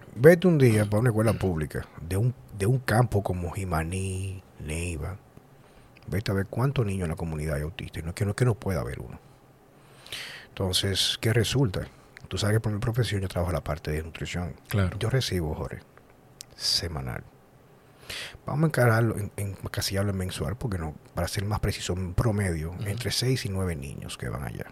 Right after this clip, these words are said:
Speaker 1: Las madres llorando en mi, en mi consulta, que después que me escucharon, me enseñan fotos, porque mi hijo era normal, mi hijo decía papá, mamá, miraba, y después de tal vacuna, o tal aplicación de tal, eh, vaina,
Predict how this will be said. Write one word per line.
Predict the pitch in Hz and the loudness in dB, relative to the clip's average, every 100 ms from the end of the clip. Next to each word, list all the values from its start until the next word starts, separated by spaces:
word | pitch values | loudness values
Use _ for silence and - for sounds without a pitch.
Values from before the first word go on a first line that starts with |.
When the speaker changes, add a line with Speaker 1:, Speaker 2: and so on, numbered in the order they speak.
| - - - - - - - - - - - - - - | -16 -20 -20 -20 -20 -18 -16 -16 -16 -16 -20 -20 -18 -4
Speaker 1:
Las | 95 | -2
madres | 98 101 110 117 | 0 0 2 4
llorando | 98 95 123 127 | 2 0 -2 -2
en | 85 | -4
mi, | 73 - | -8 -8
en | 87 | -8
mi | |
consulta, | - 92 - - - - - - - - - - | -6 -8 -6 -8 -10 -16 -20 -20 -20 -20 -16 -8
que | |
después | 76 76 90 | -6 -6 -4
que | 107 | -2
me | |
escucharon, | 104 107 - 85 85 85 - - - | -2 -2 -2 -2 -2 -6 -14 -18 -8
me | 98 | -4
enseñan | 85 92 87 | -2 -2 -4
fotos, | 92 104 - | -4 -6 -4
porque | 98 98 101 | -4 -2 -2
mi | 107 | -2
hijo | 117 127 | -2 -2
era | 139 | -2
normal, | 139 123 98 104 131 | -2 -2 -2 -2 -2
mi | 101 92 | -4 -4
hijo | 107 | -2
decía | 107 - 98 | -2 -2 -4
papá, | - 82 - 82 92 | -4 -6 -4 -4 -4
mamá, | 85 82 85 | -4 -4 -4
miraba, | 87 80 - 65 - - | -4 -4 -4 -4 -8 -12
y | - | -6
después | 95 92 110 | -4 -4 -2
de | 127 | -2
tal | - 139 | 0 -2
vacuna, | 139 - 117 85 92 - | -2 -2 -4 -2 -6 -8
o | - | -10
tal | - 104 | -4 -4
aplicación | 110 104 - - 107 | -4 -4 -4 -4 -4
de | |
tal, | 95 104 101 | -4 -2 -2
eh, | - 95 | -4 -4
vaina, | 90 76 92 | -2 -4 -8